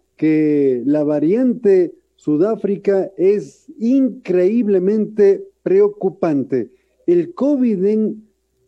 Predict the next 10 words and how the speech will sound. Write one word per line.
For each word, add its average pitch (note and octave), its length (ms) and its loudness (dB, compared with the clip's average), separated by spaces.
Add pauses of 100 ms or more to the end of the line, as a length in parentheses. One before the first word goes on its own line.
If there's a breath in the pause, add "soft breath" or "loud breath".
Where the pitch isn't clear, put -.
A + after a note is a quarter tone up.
(640)
África, G#3+ 680 -2 (720)
lamentablemente, E3 1300 -2
está F3+ 240 -2
cobrando D#3+ 720 -2
cientos F#3+ 520 -4
y D3+ 80 -2
cientos E3+ 460 -2
de C#3 100 -2
vidas C#3+ 360 -2
humanas. A#2+ 640 -6